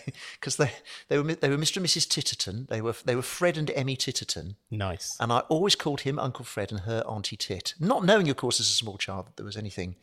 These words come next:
Speaker 2: She probably didn't
Speaker 1: funny
Speaker 2: care,
Speaker 1: or
Speaker 2: did
Speaker 1: about
Speaker 2: she?
Speaker 1: that, no.
Speaker 2: No.
Speaker 1: So Auntie Tit and Mum and Dad were watching telly or having a chat, whatever, and we were, I was doing my piano practice, and they then stayed for dinner, and the telly was on in the corner,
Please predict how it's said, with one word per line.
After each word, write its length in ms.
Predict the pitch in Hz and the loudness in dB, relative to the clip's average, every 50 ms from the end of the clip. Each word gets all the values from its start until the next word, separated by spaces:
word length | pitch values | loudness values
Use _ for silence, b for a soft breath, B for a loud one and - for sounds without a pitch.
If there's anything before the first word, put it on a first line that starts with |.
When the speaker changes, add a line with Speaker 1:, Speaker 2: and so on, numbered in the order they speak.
| _ - | _ -2
Speaker 2:
She 180 | - - - 302 | 0 0 2 2
probably 220 | - 262 117 110 | 2 2 2 2
didn't 100 | 104 - 120 - - | 4 4 4 4 6
Speaker 1:
funny 40 | - | 6
Speaker 2:
care, 220 | 208 - 262 - | 6 6 6 4
Speaker 1:
or 140 | 107 101 101 | 4 2 0
Speaker 2:
did 60 | - | 2
Speaker 1:
about 60 | 101 101 | 0 2
Speaker 2:
she? 60 | 95 | 2
Speaker 1:
that, 160 | - - - | 0 -2 -4
no. 280 | - - - - 359 151 | -8 -14 -8 -2 -2 -2
Speaker 2:
No. 60 | 95 B B B B B B | -2 B B B B B B
Speaker 1:
So 260 | - - - 127 123 | -4 2 2 4 4
Auntie 260 | - 147 165 170 - 151 | 4 4 4 2 2 2
Tit 240 | - - 120 - | 0 0 0 -2
and 80 | 120 117 | -2 -4
Mum 120 | 113 113 | -4 -4
and 80 | 113 110 | -2 -2
Dad 220 | - 107 107 - | -2 -2 -2 -2
were 180 | - 104 104 107 - - - - | -4 -4 -4 -6 -8 -10 -12 -8
watching 420 | 143 135 123 - 113 110 104 101 - _ - | -8 -2 -2 -2 -2 -2 -6 -10 -12 _ -2
telly 280 | - 120 104 104 107 | 0 0 0 2 0
or 80 | 98 87 | 0 -2
having 160 | 101 104 104 | -2 -4 -6
a 60 | 98 | -4
chat, 220 | - - - 101 - | -4 -4 -4 -4 -6
whatever, 200 | 95 107 95 98 | -8 -8 -8 -8
and 140 | 101 101 - | -8 -4 -2
we 160 | 123 127 131 | -2 0 0
were, 120 | 123 113 - | -2 -2 -4
I 100 | - 110 | -6 -8
was 80 | 104 - | -8 -8
doing 240 | - 107 104 107 - _ _ - | -8 -8 -8 -10 -12 _ _ -16
my 80 | 98 101 _ _ | -16 -16 _ _
piano 220 | - - 95 90 | -8 -6 -6 -6
practice, 360 | - - 104 - - 95 - B B B B B B B B B B B B _ | -6 -8 -8 -8 -4 -4 -4 B B B B B B B B B B B B _
and 240 | - 107 107 110 110 | -6 -4 -4 -4 -2
they 280 | - 123 123 120 117 - _ _ _ _ _ _ _ - | -2 -2 -2 -2 -4 -10 _ _ _ _ _ _ _ -18
then 100 | 95 90 - | -12 -2 -2
stayed 300 | - - 160 196 220 - | 2 4 6 4 4 2
for 120 | - - | 0 0
dinner, 340 | - 104 85 82 92 123 127 - B B B B B B B _ | 0 0 2 2 2 0 0 -2 B B B B B B B _
and 420 | - 117 113 113 117 117 117 - - - | 2 2 4 2 2 0 -2 -2 -4 -4
the 80 | - 104 | -8 0
telly 240 | - - 180 208 196 | 2 4 4 4 4
was 140 | 139 123 - | 4 4 4
on 140 | 123 107 110 | 4 4 2
in 80 | 101 | -2
the 80 | 92 98 | -4 -6
corner, 500 | - - 113 98 85 85 78 85 92 | -4 -2 -2 -2 -2 -2 -2 -2 -4